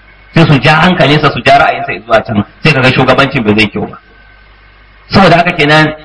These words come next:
dole ne ka tsaya ka tabbatar da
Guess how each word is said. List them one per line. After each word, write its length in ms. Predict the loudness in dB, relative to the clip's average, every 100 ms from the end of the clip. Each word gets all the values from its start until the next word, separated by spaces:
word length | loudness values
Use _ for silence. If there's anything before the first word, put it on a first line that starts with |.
| -6 0
dole 300 | 2 2 2
ne 160 | 0
ka 140 | 0 -2
tsaya 320 | 0 2 2 -2 -10 -20 _ _ _ -6
ka 60 | -2
tabbatar 600 | -2 0 -2 0 0 2
da 200 | 0